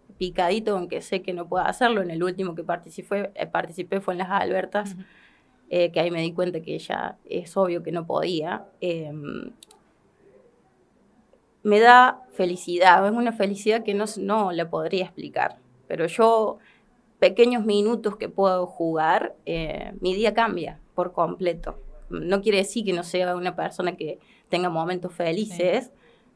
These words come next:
Speaker 1: pero ese tipo de felicidad, mm, todavía no,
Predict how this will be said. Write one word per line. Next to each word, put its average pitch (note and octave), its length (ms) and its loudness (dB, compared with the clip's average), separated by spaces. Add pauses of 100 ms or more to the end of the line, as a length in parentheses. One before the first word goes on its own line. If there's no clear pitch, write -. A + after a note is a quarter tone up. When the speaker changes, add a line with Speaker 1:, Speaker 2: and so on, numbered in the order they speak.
(640)
Speaker 1:
pero F#3 200 2
ese B3 220 2
tipo A#3+ 260 -2
de A3+ 80 0
felicidad, G#3 680 0 (360)
mm, F3+ 640 -8 (380)
todavía G3 500 4
no, F#3+ 320 2